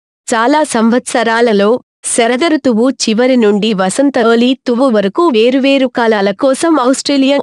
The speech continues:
ఆల్ప్స్లో ఒకటి వేల ఐదు వందల మీటర్లకు పైగా మంచు కప్పబడి ఉంటుంది. నీటి ఆవిరి కంటెంట్ పరంగా ఆస్ట్రేలియా పొడి ఖండం, ఇయర్ బుక్ ఆస్ట్రేలియా పంతొమ్మిది వందల ఎనభై రెండు.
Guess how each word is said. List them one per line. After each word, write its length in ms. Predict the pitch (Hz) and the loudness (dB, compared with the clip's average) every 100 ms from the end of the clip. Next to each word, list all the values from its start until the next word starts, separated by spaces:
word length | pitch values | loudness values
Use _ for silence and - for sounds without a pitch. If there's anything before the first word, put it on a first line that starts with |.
| - | -2
ఆల్ప్స్లో 520 | 196 208 - - 220 | -2 -2 -6 -4 0
ఒకటి 500 | 269 214 220 311 302 | 0 0 -2 -2 -2
వేల 240 | 269 254 247 | 2 2 2
ఐదు 280 | 220 240 302 | 0 0 0
వందల 340 | 254 240 247 | 2 0 2
మీటర్లకు 640 | 240 233 220 202 196 - | 0 0 0 0 -2 -4
పైగా 380 | 226 214 202 208 254 | -2 -2 0 0 0
మంచు 420 | 247 202 240 240 | 0 0 -2 -4
కప్పబడి 580 | - 233 - 240 240 254 | -4 -4 -2 -2 0 0
ఉంటుంది. 640 | 220 202 208 208 196 190 190 _ _ _ _ _ - 220 | 2 0 0 0 2 0 -4 _ _ _ _ _ -2 0
నీటి 300 | 254 262 233 294 - | 0 0 -2 -2 -2
ఆవిరి 340 | 220 254 294 240 | 0 0 0 0
కంటెంట్ 520 | 294 269 330 311 208 | 0 0 2 2 0
పరంగా 500 | 226 202 202 208 202 269 _ - | -4 -2 0 0 -2 -4 _ -4
ఆస్ట్రేలియా 640 | 247 277 - 320 311 302 302 | -2 -2 -2 0 2 0 0
పొడి 320 | 240 226 262 | -2 0 -2
ఖండం, 600 | - 190 190 208 233 294 _ - | -4 -2 0 0 -2 -4 _ -4
ఇయర్ 360 | 233 262 262 262 | 0 2 2 2
బుక్ 280 | 202 185 | 0 0
ఆస్ట్రేలియా 680 | 247 254 - 339 320 320 302 | -2 -2 -4 0 2 2 0
పంతొమ్మిది 600 | 294 240 262 311 302 240 | 0 -2 0 2 2 2
వందల 320 | 208 214 226 | 2 2 2
ఎనభై 460 | 220 208 233 277 277 | 2 0 0 0 0
రెండు. 480 | 247 226 185 175 | 2 0 0 -2